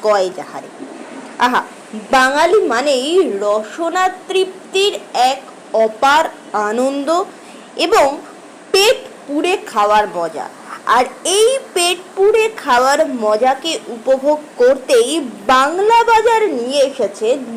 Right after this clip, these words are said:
নানান রকমের রকমারি লোভনীয় খাবার, যা কিনা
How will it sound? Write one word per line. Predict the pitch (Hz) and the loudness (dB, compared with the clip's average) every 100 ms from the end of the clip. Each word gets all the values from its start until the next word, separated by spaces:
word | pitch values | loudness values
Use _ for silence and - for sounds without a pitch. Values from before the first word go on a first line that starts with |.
| 240 | -4
নানান | 240 247 349 427 311 247 | -2 0 0 0 2 2
রকমের | 214 202 214 277 311 214 220 | 0 -4 -2 -2 -4 -4 -2
রকমারি | 226 233 370 370 381 381 403 403 254 220 | -2 -4 -6 -2 0 2 2 0 -2 2
লোভনীয় | 233 240 226 320 320 339 349 349 - - - - | 2 2 -4 -6 -6 -4 -2 -4 -8 -20 -16 -2
খাবার, | 220 214 254 320 320 - - - - - - - - - - - - 330 | 0 2 2 2 0 -12 -20 -20 -20 -20 -20 -20 -20 -20 -20 -20 -4 0
যা | 330 359 | 2 2
কিনা | 453 285 | 0 0